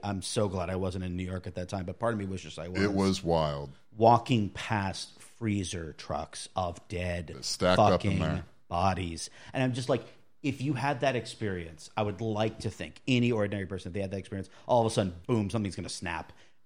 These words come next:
Speaker 1: Maybe radicalization, maybe at least just, like, not be willing to take so much shit from your boss or whatever, you know? But, like,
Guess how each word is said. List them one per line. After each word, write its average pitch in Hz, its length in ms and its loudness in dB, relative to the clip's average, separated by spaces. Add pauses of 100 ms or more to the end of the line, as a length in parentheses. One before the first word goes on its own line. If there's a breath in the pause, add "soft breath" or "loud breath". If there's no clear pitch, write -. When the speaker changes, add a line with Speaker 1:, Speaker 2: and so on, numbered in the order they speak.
(100)
Speaker 1:
Maybe 120 240 2
radicalization, 104 800 2
maybe 101 300 -2
at 95 160 -6
least 101 400 -6
just, 101 260 -4
like, 90 300 -6 (680 soft breath)
not 120 300 -2
be 113 80 2
willing 107 220 2
to 98 80 -2
take - 220 -6
so 113 120 -2
much 92 160 -2
shit - 320 -2
from 80 220 -10 (320)
your 110 160 0
boss 85 380 -2
or 98 60 -2
whatever, 82 220 -10
you 135 120 -2
know? 113 120 -2 (380 soft breath)
But, 127 120 -2
like, 110 360 4